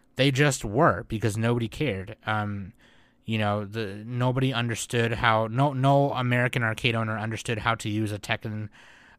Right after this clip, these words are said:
a Tekken six machine or Tekken seven machine. Uh, not Tekken seven, but Tekken, was it Tekken five? A Tekken five machine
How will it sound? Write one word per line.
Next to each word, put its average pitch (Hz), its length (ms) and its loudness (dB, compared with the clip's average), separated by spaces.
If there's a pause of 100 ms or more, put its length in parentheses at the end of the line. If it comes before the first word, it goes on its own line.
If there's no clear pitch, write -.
a 110 120 -6
Tekken 117 340 -2
six - 300 -4
machine 104 340 -6
or 98 80 -6
Tekken 104 320 -6
seven 120 320 -2
machine. 98 480 -8 (580)
Uh, 113 140 2
not 104 200 0
Tekken 104 220 -4
seven, 92 440 -10
but 110 160 -4
Tekken, 110 340 -2
was 98 140 -8
it - 40 -16
Tekken 127 240 -4
five? 131 520 -6 (560)
A - 60 -6
Tekken 135 280 -2
five 135 300 2
machine 104 500 -4